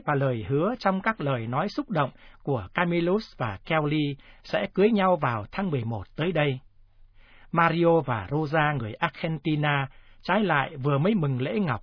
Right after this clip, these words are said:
sáu mươi năm lấy nhau. Gianna Emanuela Molla, con gái của Thánh Gianna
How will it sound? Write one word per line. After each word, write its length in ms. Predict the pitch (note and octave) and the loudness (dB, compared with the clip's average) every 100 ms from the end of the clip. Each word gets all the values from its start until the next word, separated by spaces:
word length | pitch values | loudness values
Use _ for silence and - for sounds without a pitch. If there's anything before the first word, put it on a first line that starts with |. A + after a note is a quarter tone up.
| - | -10
sáu 260 | - D3+ | 0 2
mươi 180 | G3+ F#3+ | 2 0
năm 220 | F3 D#3+ | 0 0
lấy 200 | D#3+ D3 | 0 0
nhau. 320 | F#3 D3+ C3+ - - - _ - - - - - | 0 0 -2 -6 -20 -20 _ -20 -20 -20 -20 -2
Gianna 480 | D#3+ E3 D#3+ D#3 - | 2 4 4 2 2
Emanuela 840 | D#3+ D#3+ D#3 D3+ D3+ D3 D3 D3 | 2 4 4 4 2 2 2 2
Molla, 540 | D3+ D#3 D3 C#3+ C#3 C3 - - - | 2 2 2 2 0 -4 -12 -20 0
con 200 | F#3+ F#3+ | 2 6
gái 240 | F3+ A3 | 4 4
của 180 | - C3+ - | 0 -6 -4
Thánh 240 | D#3+ G3 | -2 0
Gianna 360 | G3 F3+ F3 | 2 2 2